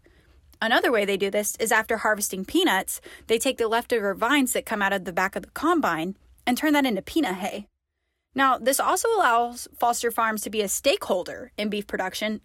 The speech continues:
and crop production, meaning they need both industries to be sustainable in the future.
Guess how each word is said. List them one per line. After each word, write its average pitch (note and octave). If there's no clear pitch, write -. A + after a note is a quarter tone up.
and D#4
crop -
production, F#3
meaning C#4+
they A#3
need F4+
both A#3
industries F#3+
to G3
be G3+
sustainable F#3+
in F3+
the F3
future. F#3